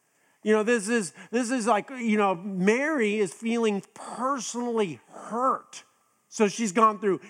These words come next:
anxiety and terror and pride into, into personal hurt at this situation. And then she says, "Your father and I have been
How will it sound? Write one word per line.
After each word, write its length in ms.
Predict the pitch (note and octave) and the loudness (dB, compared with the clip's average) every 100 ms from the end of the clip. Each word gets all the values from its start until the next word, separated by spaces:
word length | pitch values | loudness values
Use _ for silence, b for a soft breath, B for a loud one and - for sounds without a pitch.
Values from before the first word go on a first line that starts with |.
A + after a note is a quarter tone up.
| B | B
anxiety 920 | F#3+ F3 D#3 G3+ A3 C4 A#3+ G3+ E3+ G#3+ F#3+ | -2 0 2 2 2 0 -4 -6 -6 -10 -4
and 260 | F#3 E3+ - | -4 -4 -8
terror 580 | G3 A3 B3+ B3 F3+ - E3+ D#3 | -4 0 0 0 -2 -6 -12 -4
and 240 | F#3 F3+ | -2 -2
pride 680 | - G3 A3+ A#3 A#3+ F#3+ C3 F3+ | -4 0 2 2 0 0 -8 -10
into, 500 | A#3+ F3 - F3+ F#3+ | -4 -4 -4 -8 -8
into 580 | - G#3 G#3 - F#3+ D#3+ B B | 0 0 0 -4 -2 -2 B B
personal 800 | - A#3+ B3+ - A3 G3 F3 C#3+ - | -2 -2 0 -4 0 0 0 -4 -12
hurt 560 | - - B3+ C#4 - - _ _ - | -14 0 2 2 -2 -12 _ _ -4
at 280 | G3 F#3+ F#3+ | 2 2 2
this 300 | G3 - - G3+ | -4 -2 -6 -10
situation. 1080 | - - F3+ F3 F3 F#3 G#3+ A3+ - A#2+ F2 _ _ _ _ _ _ _ _ _ _ - b b b | -12 -4 -4 -4 -4 -2 -2 -4 -10 -14 -16 _ _ _ _ _ _ _ _ _ _ -20 b b b
And 140 | F3+ F#3+ | 2 2
then 140 | G#3 | 2
she 180 | - G3+ | -2 -4
says, 400 | F3 G3+ F#3 - B B | 2 2 2 -4 B B
"Your 240 | E3+ F#3 | 2 2
father 920 | E3 - - F#3+ G#3+ B3 A#3 C4 C4+ C4+ | 2 -4 2 4 6 2 2 0 2 0
and 360 | B3 F#3+ F#3 | 0 0 0
I 540 | G3+ F#3+ G#3 G#3 G#3 G#3 | 2 4 6 4 2 0
have 380 | F#3 F#3+ D#3+ | 2 0 0
been 280 | C3+ F3+ E3+ | 0 0 0